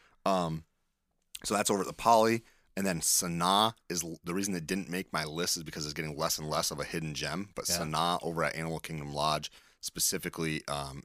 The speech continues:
Speaker 1: in Kidani Village, they have a dining that overlooks, not overlooks, it's on the ground level that looks out into the savannah.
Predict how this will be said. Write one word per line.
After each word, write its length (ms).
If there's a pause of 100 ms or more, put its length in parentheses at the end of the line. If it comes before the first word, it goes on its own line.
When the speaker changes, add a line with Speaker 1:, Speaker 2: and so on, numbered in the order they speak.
(120)
Speaker 1:
in 180
Kidani 420
Village, 480 (420)
they 600
have 600 (260)
a 80
dining 460
that 120 (220)
overlooks, 640
not 240
overlooks, 460
it's 140
on 280 (360)
the 100
ground 300
level 260
that 200
looks 240
out 240
into 220
the 80
savannah. 440